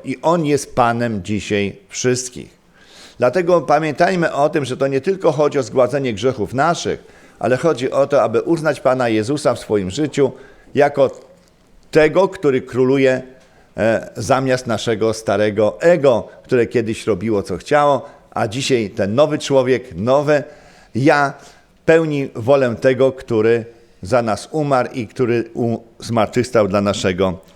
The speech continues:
usprawiedliwienia. Jako ludzie zbawieni mamy ten nakaz: „Idźcie”. Mamy iść i głosić. Więc do komu możemy głosić?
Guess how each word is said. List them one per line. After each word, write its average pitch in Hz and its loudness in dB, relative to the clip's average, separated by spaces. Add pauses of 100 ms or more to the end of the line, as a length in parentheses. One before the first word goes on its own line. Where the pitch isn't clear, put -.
usprawiedliwienia. 104 -2 (880)
Jako 151 4
ludzie 220 0
zbawieni 175 2 (120)
mamy 151 2
ten 147 2
nakaz: 147 0 (320)
„Idźcie”. 196 0 (840)
Mamy 147 2
iść 190 -4
i 175 -2
głosić. 170 0
Więc 117 -6
do 135 0
komu 180 0
możemy 139 0
głosić? 117 -2